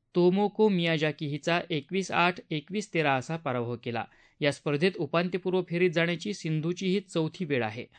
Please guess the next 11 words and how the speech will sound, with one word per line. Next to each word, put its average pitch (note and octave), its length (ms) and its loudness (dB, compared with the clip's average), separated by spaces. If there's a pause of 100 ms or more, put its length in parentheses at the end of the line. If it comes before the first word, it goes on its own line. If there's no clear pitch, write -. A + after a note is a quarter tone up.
(300)
उपांत्य G#3+ 380 2
फेरीत G#3 240 2
सिंधूचा F#3 460 -2
सामना E3+ 340 -2
चीन F#3+ 520 -4
किंवा F3 280 -2
जपानच्या D3+ 540 -2
खेळाडूशी B2+ 420 -4
होईल. A#2 200 -6 (480)
त्याआधी D#3 320 4
भारताच्या D#3 640 -2